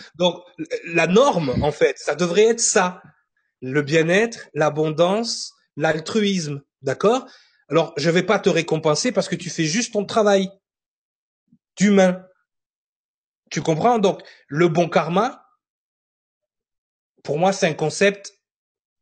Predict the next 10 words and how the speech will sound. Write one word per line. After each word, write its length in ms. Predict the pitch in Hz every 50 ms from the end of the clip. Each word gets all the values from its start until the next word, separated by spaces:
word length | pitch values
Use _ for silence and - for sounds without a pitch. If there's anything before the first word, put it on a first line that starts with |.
| _ _ _ _ _ _ _ _ _ _ _ -
voilà, 460 | 151 151 175 180 175 160 151 - - - - - - -
dans 100 | 165 160
l'absolu, 580 | 170 170 165 - - - 170 160 180 202 208 202 - - _
qui 100 | - 175
va 120 | 156 160 151
à 40 |
l'encontre 360 | 151 151 147 151 - 196 196 180
de 80 | 180
l'amour 320 | 170 165 160 170 175 165 170
inconditionnel. 680 | 165 156 170 160 156 156 156 - 190 185 185 180 143